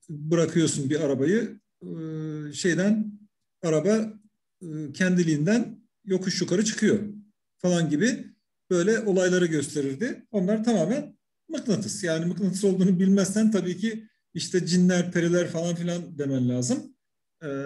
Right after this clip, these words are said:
işte buna benzer, e, bazı işte Bermuda şeytan üçgeninde uçakların düşmesinde de buna benzer bir maden olduğu tahmini güçlü. Ee, yoksa bundan başka bir şey değil. Yani orada mıknatıs ne yapıyor? Çekiyor.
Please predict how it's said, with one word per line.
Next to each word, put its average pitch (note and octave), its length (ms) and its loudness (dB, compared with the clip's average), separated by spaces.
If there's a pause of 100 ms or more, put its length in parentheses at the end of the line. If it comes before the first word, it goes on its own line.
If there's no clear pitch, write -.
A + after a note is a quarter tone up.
(440)
işte F3+ 260 -2
buna G3+ 200 4
benzer, F3 460 2 (520)
e, D#3+ 260 -4
bazı F3+ 560 2
işte E3+ 400 -2 (260)
Bermuda E3+ 480 0
şeytan E3+ 400 -4
üçgeninde D#3+ 580 0
uçakların D#3 580 -2
düşmesinde D#3+ 560 -2
de A#2 140 0 (140)
buna D#3+ 200 -2
benzer D3 400 0
bir C#3+ 80 -4
maden C#3+ 580 -4 (520)
olduğu D3+ 560 0
tahmini C3+ 460 -2
güçlü. G#3 580 -2 (540)
Ee, D#3 40 -6
yoksa F3+ 500 -2
bundan E3 300 0
başka D3 280 -4
bir C3+ 60 -6
şey B3 200 -2
değil. F#3 200 2
Yani E3 220 -2
orada F3+ 440 -2
mıknatıs F#3+ 460 -4
ne G#3 60 2
yapıyor? A3 280 -2
Çekiyor. G3 460 0